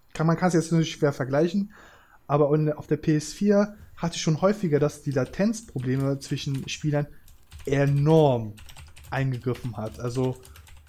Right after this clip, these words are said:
wenn dein gegnerischer Team einfach mal komplett alle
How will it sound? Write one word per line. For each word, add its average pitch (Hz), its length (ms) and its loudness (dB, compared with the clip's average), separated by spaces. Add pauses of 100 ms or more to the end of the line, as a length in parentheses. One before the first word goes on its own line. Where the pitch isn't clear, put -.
(220)
wenn 147 300 2 (380)
dein 147 140 2
gegnerischer 175 480 2
Team 180 440 0 (260)
einfach 151 380 -2
mal 139 380 -2 (180)
komplett 180 460 0
alle 220 420 4